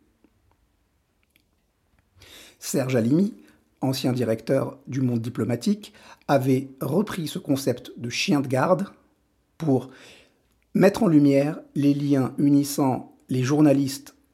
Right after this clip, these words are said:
aux hommes politiques et remettre en cause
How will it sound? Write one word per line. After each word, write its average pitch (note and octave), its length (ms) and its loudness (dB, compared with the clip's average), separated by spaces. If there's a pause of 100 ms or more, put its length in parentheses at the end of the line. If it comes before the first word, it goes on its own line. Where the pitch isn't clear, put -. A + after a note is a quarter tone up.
aux D#3+ 200 0
hommes E3 140 6
politiques B2+ 680 -4 (680)
et E3+ 100 2
remettre D#3 380 2
en A#2+ 100 -2
cause F3 480 0